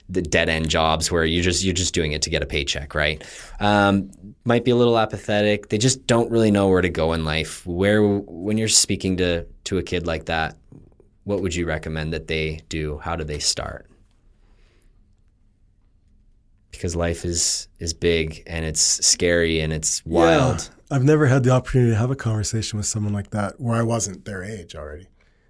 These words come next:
Speaker 2: Um, I think the two things I would advise is, one, you're not going to recognize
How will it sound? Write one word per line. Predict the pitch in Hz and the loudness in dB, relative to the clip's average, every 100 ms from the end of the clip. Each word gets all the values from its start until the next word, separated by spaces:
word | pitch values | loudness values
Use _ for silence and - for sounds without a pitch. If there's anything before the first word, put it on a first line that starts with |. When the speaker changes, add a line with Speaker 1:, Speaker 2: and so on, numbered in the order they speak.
| _ _ | _ _
Speaker 2:
Um, | 95 92 92 92 90 _ _ _ _ _ _ _ _ _ _ _ _ _ _ _ _ _ - | -10 -8 -8 -10 -14 _ _ _ _ _ _ _ _ _ _ _ _ _ _ _ _ _ -14
I | |
think | 117 139 | -12 -12
the | - | -14
two | - 123 127 123 | -2 0 4 2
things | 120 123 113 | 2 -2 0
I | 117 | -2
would | 110 | -2
advise | 110 104 113 139 135 | -4 -4 -2 -2 -4
is, | - 123 113 98 - - | -4 -2 0 -2 -4 -6
one, | 113 123 127 127 120 - _ _ _ _ _ _ _ _ _ _ _ _ _ _ _ _ _ _ | 0 4 4 4 0 -8 _ _ _ _ _ _ _ _ _ _ _ _ _ _ _ _ _ _
you're | - 131 135 | 2 6 6
not | 135 131 131 | 6 4 2
going | 117 123 123 | 2 4 4
to | 120 113 | 2 0
recognize | 110 117 135 120 120 123 123 - - - - | 0 0 2 2 2 2 -2 -4 -6 -8 -12